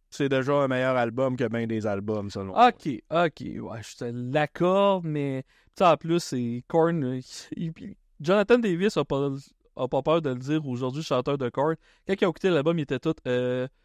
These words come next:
Speaker 2: We want our everything back. Que c'est ça, Carlis, là, <laughs> c'est ça. Puis il y avait le même producteur, c'est Ross Robinson,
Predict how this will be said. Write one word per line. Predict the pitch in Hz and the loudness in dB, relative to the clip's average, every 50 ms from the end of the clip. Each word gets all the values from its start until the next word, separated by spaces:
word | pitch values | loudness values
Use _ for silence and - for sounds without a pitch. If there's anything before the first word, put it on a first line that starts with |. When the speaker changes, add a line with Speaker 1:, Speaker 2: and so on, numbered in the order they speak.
| _ _ - | _ _ -10
Speaker 2:
We | 123 127 | -6 -2
want | 135 156 160 156 - | 0 2 2 2 0
our | - 139 139 139 135 | 0 0 2 2 2
everything | 135 135 135 143 135 135 - 151 139 131 131 | 0 0 0 0 -2 -2 0 -2 -4 -4 -2
back. | 135 135 170 202 - - - _ _ _ _ _ _ | 0 0 0 0 -2 -6 -20 _ _ _ _ _ _
Que | - 147 143 | -4 -4 -2
c'est | - 151 143 | 0 0 0
ça, | - 160 180 - | 0 0 0 2
Carlis, | 190 160 143 135 151 196 220 - | 2 2 2 2 0 0 -2 -2
là, | 190 180 175 | -2 -2 -2
<laughs> | - | -2
c'est | 170 151 | -4 -10
ça. | - 180 156 202 - - _ _ - _ _ - | -8 -4 -4 -4 -4 -4 _ _ -20 _ _ -12
Puis | 156 143 - _ _ _ _ _ _ _ _ _ _ _ _ _ _ _ _ _ _ - - 139 | -12 -12 -12 _ _ _ _ _ _ _ _ _ _ _ _ _ _ _ _ _ _ -6 0 2
il | |
y | 139 | 2
avait | 160 160 151 | 4 4 4
le | |
même | 165 175 185 175 | 2 2 0 2
producteur, | 180 160 143 139 - - _ - 160 185 196 | 2 0 0 0 -2 -8 _ 0 2 2 2
c'est | - - 143 | 0 -2 -2
Ross | 135 147 160 170 - | 0 2 2 0 0
Robinson, | 156 151 147 151 147 151 - - 202 | -2 -4 -2 -2 -2 -4 -2 -4 -2